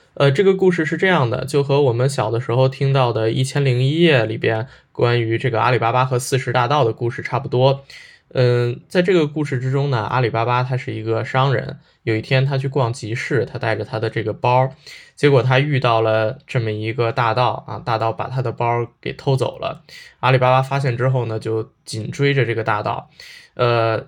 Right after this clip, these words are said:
之后这个大盗呢，他就跑到了一个山洞里边，一个洞穴里边。阿里巴巴于是追着进去，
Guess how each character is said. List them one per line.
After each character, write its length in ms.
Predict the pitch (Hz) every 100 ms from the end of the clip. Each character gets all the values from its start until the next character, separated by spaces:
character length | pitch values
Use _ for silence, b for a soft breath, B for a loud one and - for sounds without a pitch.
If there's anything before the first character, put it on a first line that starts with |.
| -
之 140 | - 170
后 360 | 170 139 - b
这 100 | -
个 60 | 151
大 160 | 156 143
盗 160 | 151
呢， 160 | 127 110
他 160 | - 143
就 140 | 139 - -
跑 220 | - 113
到 100 | 120
了 100 | 123
一 80 | 127
个 300 | 156 135 -
山 280 | - 165 175
洞 180 | 175 110
里 100 | -
边， 200 | - -
一 40 |
个 80 | 135
洞 220 | 180 135
穴 220 | - 101
里 160 | 135 123
边。 240 | - - _ B B B B
阿 120 | 151
里 80 | 147
巴 120 | 127
巴 140 | 135 139
于 140 | 131
是 160 | 131 139
追 200 | 151 160
着 120 | 156
进 200 | 143 123
去， 280 | - -